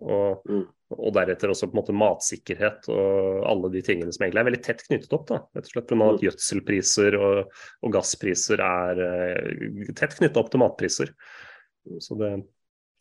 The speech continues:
Speaker 2: Har du gått til innkjøp av hagle og hermetikk, eh, Johannes?
Speaker 1: Eh, jeg har litt hermetikk, hagle, nei. <laughs>
Speaker 2: Nei.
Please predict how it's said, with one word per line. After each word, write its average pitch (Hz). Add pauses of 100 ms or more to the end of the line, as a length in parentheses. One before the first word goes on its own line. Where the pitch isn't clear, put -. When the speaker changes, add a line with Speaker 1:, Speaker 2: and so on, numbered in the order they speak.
(300)
Speaker 2:
Har 123
du 127
gått 117
til 113
innkjøp 107
av 104
hagle 98
og 98
hermetikk, 104 (240)
eh, 101
Johannes? 110 (400)
Speaker 1:
Eh, -
jeg 117
har 113
litt 107
hermetikk, - (100)
hagle, 110
nei. 90 (180)
<laughs> - (140)
Speaker 2:
Nei. 92